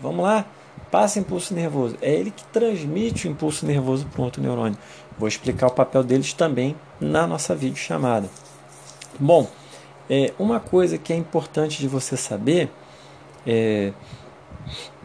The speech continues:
o caminho do impulso nervoso. O caminho do impulso nervoso é sempre esse. Ele chega pelo dendrito,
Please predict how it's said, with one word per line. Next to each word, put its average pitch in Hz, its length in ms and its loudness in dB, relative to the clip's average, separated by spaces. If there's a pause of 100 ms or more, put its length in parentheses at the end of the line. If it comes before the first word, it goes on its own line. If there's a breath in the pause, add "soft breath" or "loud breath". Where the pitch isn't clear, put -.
(260)
o 180 100 4
caminho 208 460 6
do 190 80 2
impulso 175 440 0
nervoso. 113 560 0 (400)
O 156 60 0
caminho 202 440 4
do 220 80 4
impulso 190 420 -2
nervoso 151 480 0
é 143 80 -2
sempre 190 580 0
esse. - 300 -4 (500 loud breath)
Ele 107 340 2 (120)
chega - 520 2
pelo 196 280 0
dendrito, 139 760 0